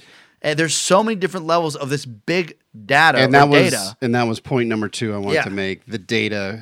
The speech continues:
Speaker 2: Uh, so they're saying, uh, Apple Pay
Speaker 1: Isn't gonna mess with that.
Speaker 2: doesn't collect your data.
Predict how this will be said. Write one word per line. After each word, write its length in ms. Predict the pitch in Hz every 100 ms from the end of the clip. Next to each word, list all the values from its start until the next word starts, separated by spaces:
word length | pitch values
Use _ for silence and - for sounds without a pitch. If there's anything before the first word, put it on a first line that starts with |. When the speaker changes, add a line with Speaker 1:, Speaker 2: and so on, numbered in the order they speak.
| 110 113
Speaker 2:
Uh, 260 | 113 104
so 180 | - 147
they're 120 | 139 127
saying, 640 | - 160 147 143 131 127 _ _ _ _ -
uh, 240 | 110 104 -
Apple 360 | 147 160 147
Pay 500 | - 127 98 95 117 123
Speaker 1:
Isn't 280 | 131 143
gonna 160 | 135 147
mess 280 | 160 214 -
with 120 | 127
that. 180 | 135 -
Speaker 2:
doesn't 340 | 143 127 127
collect 480 | - 131 127 120 -
your 120 | 117
data. 720 | 101 127 127 123 120 117 117